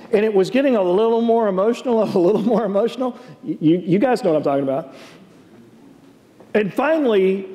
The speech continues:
I, I looked at David and I, and I said, because Judy was not making her point very well, and, and David was not following it. And, and finally I said, "David,"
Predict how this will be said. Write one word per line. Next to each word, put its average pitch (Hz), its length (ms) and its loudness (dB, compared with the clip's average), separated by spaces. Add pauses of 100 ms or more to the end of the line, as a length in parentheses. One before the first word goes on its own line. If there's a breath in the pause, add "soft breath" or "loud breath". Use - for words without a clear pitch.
(600)
I, 220 120 -2
I 226 180 0
looked 262 240 0
at 240 140 -2
David 262 320 2
and 190 100 0
I, 214 80 0
and 202 220 0
I 196 80 0
said, 190 420 -2
because 196 360 0
Judy 269 280 2
was 175 340 0
not 220 320 -2
making 190 300 0
her 156 100 2
point 160 300 -2
very 135 200 2
well, 139 540 -2 (720 loud breath)
and, 196 160 2
and 185 260 0
David 233 280 0
was 170 180 2
not 156 240 -4
following 190 380 0
it. 175 160 0
And, 165 240 -2
and 175 200 0
finally 214 360 0
I 185 80 0
said, 190 240 0
"David," 220 400 0